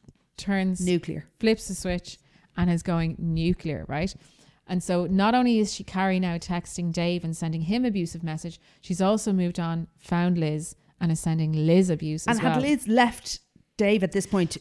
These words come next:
Speaker 1: Ah, yeah, like, they're not really seeing
Speaker 2: Grand,
Speaker 1: each other.
Speaker 2: she'd
Speaker 1: Dave
Speaker 2: moved
Speaker 1: is
Speaker 2: on.
Speaker 1: like, you know, lesser of two evils. She, she's still crazy for wanting commitment. Um, so Liz contacted Dave then, who shared that he too was getting bombarded with these messages from Carrie.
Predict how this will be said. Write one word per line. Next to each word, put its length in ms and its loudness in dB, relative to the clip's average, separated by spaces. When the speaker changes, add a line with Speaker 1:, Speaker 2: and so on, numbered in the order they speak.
Speaker 1:
Ah, 220 0
yeah, 300 4
like, 180 2
they're 120 2
not 300 -2
really 400 4
seeing 240 2
Speaker 2:
Grand, 220 4
Speaker 1:
each 40 -6
other. 140 2
Speaker 2:
she'd 60 2
Speaker 1:
Dave 280 4
Speaker 2:
moved 100 -2
Speaker 1:
is 40 2
Speaker 2:
on. 40 -2
Speaker 1:
like, 320 -2
you 120 0
know, 320 -2
lesser 360 0
of 80 -2
two 180 -2
evils. 380 0
She, 140 -2
she's 220 -4
still 180 -2
crazy 360 0
for 120 -4
wanting 360 -4
commitment. 640 0
Um, 540 4
so 480 6
Liz 380 6
contacted 720 4
Dave 480 6
then, 360 0
who 100 8
shared 640 6
that 260 4
he 260 4
too 260 2
was 120 2
getting 240 4
bombarded 480 2
with 100 -2
these 200 0
messages 380 0
from 140 -6
Carrie. 440 -6